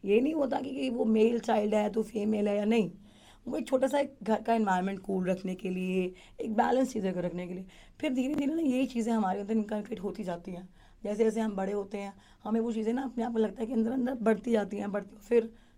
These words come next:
वो शादी के बाद mother in law, mother in law क्या करती हैं, वही चीज़ें उनकी daughter के लिए scenario अलग है,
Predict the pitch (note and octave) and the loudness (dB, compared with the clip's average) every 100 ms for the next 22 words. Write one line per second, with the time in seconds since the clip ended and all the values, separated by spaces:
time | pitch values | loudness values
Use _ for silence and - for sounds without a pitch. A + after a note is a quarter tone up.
0 | - G3+ G3+ - F#3 F#3+ G#3 F#3+ F#3+ G3 | -12 -8 -6 -6 -6 -6 -6 -2 0 -2
1 | G#3+ G3 F#3 F#3+ G3 G3 G3 - - - | -2 0 0 0 -2 -2 -2 -6 -20 -20
2 | - - G3+ A3+ A#3+ B3 A#3 A#3+ A3+ G#3+ | -16 -4 0 2 2 2 0 2 0 0
3 | A3+ A#3 B3+ G#3+ B3+ - B3 G3+ F4 A3 | -2 -2 2 4 4 2 -4 -2 0 0
4 | A3+ A3 G#3 A3 A3+ A3+ G#3+ F#3 F3+ F#3+ | 2 2 2 0 0 0 2 0 0 -2
5 | G3+ G#3+ A3+ A#3 | -4 -2 -2 -2